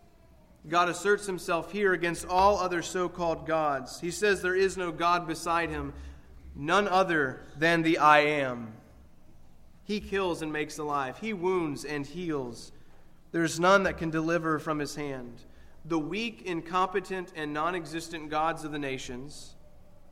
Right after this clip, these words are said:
those Israel regularly fall, had fallen prey to serving, they stand as nothing before the God of all the earth.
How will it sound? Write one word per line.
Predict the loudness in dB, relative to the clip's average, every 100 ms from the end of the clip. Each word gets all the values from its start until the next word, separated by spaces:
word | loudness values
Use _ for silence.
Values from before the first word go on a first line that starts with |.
| -20 -20 -6
those | 0 0 0
Israel | -2 -2 -2 -2 0
regularly | 0 0 -2 -2 -4
fall, | -6 -2 -2 -2 -6 -18 -12
had | -10 -6
fallen | -2 -2 -2
prey | -6 -2 -2 -2
to | -6
serving, | -6 -4 -4 -4 -12 -14 -12
they | -6 -4
stand | 0 0 2
as | -2 -4
nothing | -2 -2 -2 -6 -6 -8
before | -10 -8
the | -8
God | -4 0 0 0
of | -2
all | -6 -6
the | -8
earth. | -10 -12 -18 -20